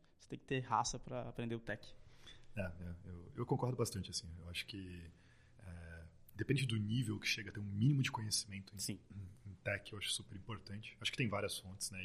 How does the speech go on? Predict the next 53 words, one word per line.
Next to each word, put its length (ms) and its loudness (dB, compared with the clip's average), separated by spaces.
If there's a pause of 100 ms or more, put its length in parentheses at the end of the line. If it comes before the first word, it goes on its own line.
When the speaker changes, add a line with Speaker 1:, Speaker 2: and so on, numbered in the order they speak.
Speaker 2:
Udemy, 380 -4
Udacity, 640 -4
Speaker 1:
Também, 380 0
Speaker 2:
é, 60 -4
Speaker 1:
uhum. 160 0
Speaker 2:
a 100 -8
Kaelon, 500 -4
daí 140 -8
tem 260 -6
a 60 -6
Alura, 420 -2
que 120 -10
eu 40 -6
acho 120 -2
que 100 -10
é 140 -10
da 120 -10
própria 240 -4
Kaelon, 280 -10
mas 160 -8
é 20 -8
uma 60 -8
plataforma 480 -8
online 280 -4
Speaker 1:
Uhum. 60 -4
Speaker 2:
pra 120 -2
isso. 440 0 (340)
Acho 120 -2
que 40 -10
tem 100 -2
várias 260 -2
formas 260 -6
de 60 -10
você 200 -6
fazer. 400 -10 (580)
Python 320 -4
também, 200 -10
eu 80 -10
acho 100 0
que 80 -12
é 40 -10
uma, 80 -10
é 260 -12
uma 160 -10
linguagem 240 -10
super 260 -8
fácil 540 -4
de 80 -4
aprender, 300 -8
porque 180 -8
ela 80 -2
é 60 -2
muito, 600 -6